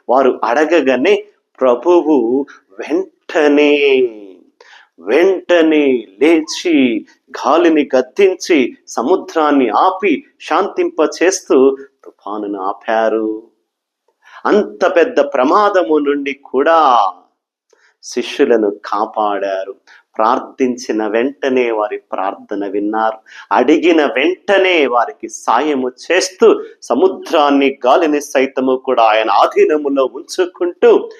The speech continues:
ఆయన వారిని కాపాడి రక్షించినట్లు ఈరోజు వాక్యములో మనం వింటూ ఉన్నాం.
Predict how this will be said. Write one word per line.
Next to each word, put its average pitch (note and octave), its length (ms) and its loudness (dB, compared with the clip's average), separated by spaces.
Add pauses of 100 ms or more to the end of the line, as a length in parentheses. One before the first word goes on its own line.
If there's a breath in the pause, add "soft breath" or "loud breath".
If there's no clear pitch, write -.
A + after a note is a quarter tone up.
(220 loud breath)
ఆయన A2 260 -4
వారిని G#2+ 400 -6 (160)
కాపాడి C#3 840 0 (220)
రక్షించినట్లు A2 1120 -4 (260 loud breath)
ఈరోజు A#2 300 0
వాక్యములో A2 760 -4
మనం G#2 300 -8
వింటూ G#2 400 -4
ఉన్నాం. A2 220 -2